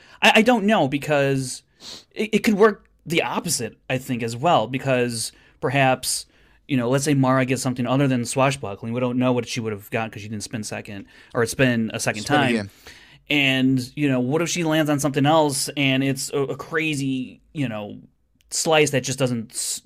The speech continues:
Speaker 1: isn't something that she studied up on? Now she's, maybe she goes three of the five, you know, doesn't have as many points. And now Chandru can feel a little bit more confident in going into his round, knowing that whatever category he lands on, he knows how to play it better.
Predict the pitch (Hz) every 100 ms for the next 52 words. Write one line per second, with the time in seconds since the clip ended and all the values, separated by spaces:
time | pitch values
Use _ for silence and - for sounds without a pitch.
0 | - _ - 160 165 151 147 139 123 123
1 | - 131 131 175 - 113 110 113 - -
2 | - 147 143 139 135 127 120 - - _
3 | _ 131 123 151 135 123 113 107 _ _
4 | _ _ _ - 160 156 143 127 123 -
5 | 147 127 107 104 110 131 131 127 139 135
6 | 135 131 123 120 143 135 135 131 120 -
7 | 156 160 135 127 117 - - - 143 151
8 | 151 147 135 127 - 139 135 135 123 123
9 | 127 123 127 120 117 110 156 151 131 127
10 | 120 117 113 - - - 131 127 127 156
11 | 180 165 127 - - 156 147 135 127 139
12 | 151 147 123 117 120 151 143 127 110 -
13 | 147 131 113 - 107 110